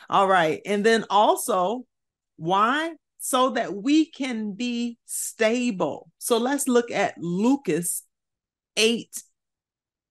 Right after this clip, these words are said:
and eighteen and one. Lucas eighteen and one, and then also, um, Yeshaya twenty-six and two,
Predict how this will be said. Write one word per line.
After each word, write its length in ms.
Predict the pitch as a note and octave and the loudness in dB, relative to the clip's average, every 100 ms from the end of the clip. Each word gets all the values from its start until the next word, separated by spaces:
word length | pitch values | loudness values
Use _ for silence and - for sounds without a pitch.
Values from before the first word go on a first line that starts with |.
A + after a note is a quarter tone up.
| - | -6
and 380 | F3 F3+ F3 E3 | -2 0 -2 0
eighteen 500 | - B3 - B3+ G#3 | 2 2 2 2 2
and 240 | E3+ E3+ E3 | 0 -2 -2
one. 320 | F3+ D#3 D3 | 0 -2 -4
Lucas 600 | D3+ G#3+ B3+ B3+ B3 - - | -2 2 2 0 -4 -4 0
eighteen 640 | G#3 A3 - A#3+ G#3+ G3 | 0 -2 -2 0 0 -2
and 180 | F3 D#3+ | -2 -2
one, 380 | F3 D#3 D#3 - | -2 -2 -4 -8
and 200 | F3 F3 | -4 -2
then 220 | F#3+ F#3 - | 0 -2 0
also, 800 | F3 G#3 G#3+ - F3 D#3+ E3 E3+ _ _ _ _ _ _ _ _ - | 2 4 2 0 0 0 -4 -10 _ _ _ _ _ _ _ _ -4
um, 420 | E3+ D#3 D#3+ D#3+ | 0 0 -2 -2
Yeshaya 720 | D#3+ F3+ - A3 G3+ F3 F3 - _ _ _ _ _ | 0 0 0 0 2 0 -2 -8 _ _ _ _ _
twenty-six 760 | - A#3 A3+ C4 - B3 B3 B3+ | -4 0 2 0 -2 -2 -2 -2
and 160 | C4 | -2
two, 460 | - F#3+ E3+ F3+ | 2 2 2 0